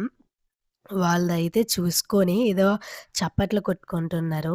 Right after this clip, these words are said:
అంటే చెప్పలేని ఆనందం అన్నట్లు. అస్సలు అక్కడి నుండి రమ్మన్నా రారు. లేదు అంటే అక్కడికి వెళ్ళిపోతామని అయితే ఏడుస్తున్నారు. ఇక్కడ చూడండి మొత్తం ఎంత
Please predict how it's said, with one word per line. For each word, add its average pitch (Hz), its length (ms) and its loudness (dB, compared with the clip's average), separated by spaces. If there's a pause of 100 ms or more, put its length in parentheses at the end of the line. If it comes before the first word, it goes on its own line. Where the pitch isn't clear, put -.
అంటే 196 280 0
చెప్పలేని 175 640 0
ఆనందం 175 600 0
అన్నట్లు. 165 640 0 (640)
అస్సలు 208 360 0
అక్కడి 180 300 -2
నుండి 170 360 0 (100)
రమ్మన్నా 185 560 2
రారు. 165 360 0 (100)
లేదు 170 380 2
అంటే 185 340 2
అక్కడికి 185 400 -2
వెళ్ళిపోతామని 175 840 0
అయితే 156 380 -2
ఏడుస్తున్నారు. 165 720 -2 (600)
ఇక్కడ 190 280 -4
చూడండి 180 380 0
మొత్తం 185 480 -4
ఎంత 175 260 -2